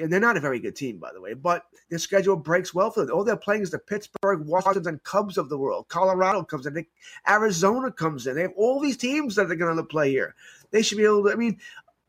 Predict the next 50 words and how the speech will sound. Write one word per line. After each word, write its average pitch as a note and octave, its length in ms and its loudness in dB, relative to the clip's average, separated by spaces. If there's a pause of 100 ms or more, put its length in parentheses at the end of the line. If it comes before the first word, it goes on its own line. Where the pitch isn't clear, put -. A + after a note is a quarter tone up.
if G3+ 140 2
they A#3 180 4
just A3+ 160 -2
play G#3+ 140 2
decent, A3+ 240 2
they, E3+ 260 -2
you E3 120 0
beat G3 100 2
them F#3 100 0
two G3+ 160 2
out F#3+ 100 8
of F3+ 100 0
three A3 200 0
every F3+ 200 0
game, G3+ 360 0 (400)
no G3 120 4
one's G#3 120 -2
gonna G#3 120 -2
be G#3 80 4
able G3 100 0
to, - 180 -6
uh, F#3 120 4
keep F#3+ 240 -4
up G3+ 100 4
with F#3 140 -2
that. F#2+ 260 0 (380)
So - 160 2
I E3 40 6
think F#3+ 140 4
that'll F3 180 6
help A3 400 2
some E3+ 240 -2
of D3+ 120 0
the, C#3 160 2
uh, C#3 320 2
M D3+ 120 -2
V C#3 120 -2
P D3+ 180 -4
talk C#3+ 320 -6
for C3+ 80 -6
Harper, C#3+ 320 0
but C#3 80 -4
unless E3+ 180 2
he F3+ 100 -2
takes E3+ 300 -4
off, D3+ 300 2 (300)
I B2 120 0
don't D3 220 -2
see C#3+ 180 -2
him, C3 240 -4